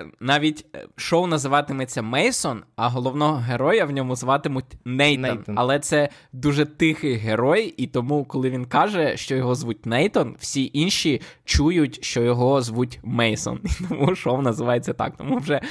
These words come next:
Speaker 1: назва підказує, чого чекати від шоу. Ну, а персона Деніелів на посаді режисера теж підказує, чого чекати від, е, цього серіалу. Коли він вийде, невідомо, скоріш за все,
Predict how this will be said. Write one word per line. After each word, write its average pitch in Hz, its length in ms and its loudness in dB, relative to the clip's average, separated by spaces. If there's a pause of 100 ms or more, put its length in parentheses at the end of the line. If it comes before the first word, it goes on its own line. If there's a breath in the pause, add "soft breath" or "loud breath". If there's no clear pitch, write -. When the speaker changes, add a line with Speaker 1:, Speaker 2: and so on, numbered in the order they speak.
(280 loud breath)
Speaker 1:
назва 143 420 0
підказує, 151 480 0
чого 127 320 -2
чекати 123 420 -4
від 110 120 -6
шоу. - 340 -8
Ну, 180 200 4
а 139 180 2 (280)
персона 139 440 0
Деніелів 120 840 0 (100)
на 104 360 -6
посаді 107 520 -6
режисера 117 520 -2 (320 loud breath)
теж - 240 0
підказує, 107 680 -2 (180)
чого 104 300 -4
чекати 104 640 -8
від, 92 240 -10
е, 107 240 -8
цього - 220 -6
серіалу. - 460 -10 (300 loud breath)
Коли 147 220 4
він 165 140 2
вийде, 139 320 2
невідомо, 123 580 0
скоріш 127 300 -6
за 120 120 -6
все, 117 420 -2